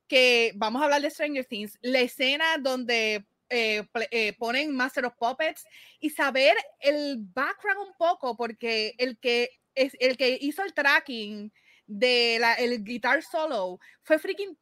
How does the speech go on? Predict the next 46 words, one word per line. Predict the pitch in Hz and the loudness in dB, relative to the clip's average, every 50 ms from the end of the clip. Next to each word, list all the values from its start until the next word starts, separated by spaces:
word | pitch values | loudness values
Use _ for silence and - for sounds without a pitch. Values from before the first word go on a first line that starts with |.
| _ _ _ _ _ | _ _ _ _ _
Ty | - 294 254 254 262 302 - - | 2 4 4 6 4 2 -2 -8
Trujillo, | 330 320 320 320 285 269 262 254 233 | -8 -6 -6 -4 -6 -4 -2 -2 -2
el | 220 214 | -2 -2
hijo | 240 269 285 285 | -2 -2 -2 -2
de | 269 262 | -2 -2
Robert | 247 240 226 240 254 254 | -2 -4 -4 -4 -6 -6
Trujillo, | - 285 302 302 277 254 269 269 254 | -6 -8 -6 -6 -6 -6 -6 -6 -6
que | 233 | -6
es | 220 220 | -4 -4
el | 226 233 226 | -4 -6 -6
guitarrista | 226 226 220 214 202 180 - - 240 | -6 -8 -8 -8 -8 -12 -6 -2 -2
de | 240 247 | -2 0
Metallica, | 262 262 262 208 196 196 208 214 202 202 | -2 -2 -2 -2 -2 -2 -4 -2 -2 -2
o | 208 | -2
sea, | - 208 196 | -2 -4 -6
que | 202 - 208 202 - - | -4 -4 -4 -6 -6 -6
es | - 220 226 285 | -4 -2 0 0
más | 269 269 277 302 | 2 2 2 2
freaking | - 277 269 277 269 311 277 | 0 -4 -4 -4 -4 0 2
epic. | 240 220 220 233 202 202 208 - _ _ - _ _ _ _ _ _ _ _ | 0 0 2 0 -2 -2 -2 -4 _ _ -20 _ _ _ _ _ _ _ _
El | - 254 262 | 2 4 4
actor | 262 254 254 262 - 277 269 285 294 294 - | 4 4 2 2 4 6 6 6 6 4 2
toca | - 285 277 311 330 320 311 285 | 2 4 4 4 4 4 4 4
guitarra, | 277 277 269 254 240 226 220 214 226 226 220 214 | 4 2 0 2 4 4 4 4 2 2 2 2
o | 226 | 0
sea, | 220 240 220 208 | -2 -2 -4 -4
que | 214 220 202 196 196 190 185 190 - | -2 -4 -4 -4 -4 -6 -6 -8 -8
el, | - 226 220 226 233 220 214 - 233 | -8 -6 -4 -4 -4 -4 -6 -6 -4
los | 233 240 240 - | -4 -4 -4 -4
taps, | - 254 226 247 285 - _ | -2 2 2 2 2 0 _
todo, | 302 285 311 311 285 247 240 254 | 2 4 4 4 4 0 -2 -6
o | 254 | -6
sea, | - 269 226 214 208 208 214 180 - _ _ - - | -4 -4 -4 -2 -2 -4 -6 -8 -12 _ _ -16 -6
hay | - 311 | -6 -4
mucha | 320 370 381 - 403 302 | -4 -4 -6 -4 -4 -4
cosa | - 190 185 175 160 147 175 - | -4 -6 -10 -10 -10 -12 -12 -14
en | - 214 214 214 | -12 -10 -10 -10
esa, | 208 - 214 202 202 202 202 - | -10 -6 -4 -4 -2 -4 -4 -6
en | 226 240 | -6 -8
esa | 247 247 311 | -4 -2 -2
escena | 285 - 320 339 370 | 0 2 0 0 0
y | 359 311 | -2 -4
yo | 294 | -4
entiendo | 269 269 302 285 302 339 | -4 -2 -2 0 0 0
el | 339 339 | 0 0
hype, | 294 277 240 240 - - | 0 0 -2 -2 -2 -6